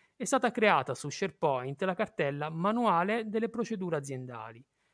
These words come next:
L'accesso alla cartella è consentito a tutti i dipendenti che potranno consultare o scaricare la documentazione inserita. Inoltre,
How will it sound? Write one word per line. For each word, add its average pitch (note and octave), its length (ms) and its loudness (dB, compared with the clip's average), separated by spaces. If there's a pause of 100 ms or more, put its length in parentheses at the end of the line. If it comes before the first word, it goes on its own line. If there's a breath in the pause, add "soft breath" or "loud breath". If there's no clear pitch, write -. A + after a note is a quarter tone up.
(160)
L'accesso D3+ 420 -2
alla C3+ 100 0
cartella A3+ 560 0
è - 100 -10
consentito D#3 640 -4
a D3 40 -2
tutti G3+ 260 -6
i F3 40 -4
dipendenti C#3+ 720 -6
che G#3 140 -4
potranno F3+ 400 0
consultare D3 800 -2
o B2 40 -16
scaricare D3+ 640 -2
la C3 100 -6
documentazione D3 760 -4
inserita. B2 640 -10 (360)
Inoltre, D3+ 800 -6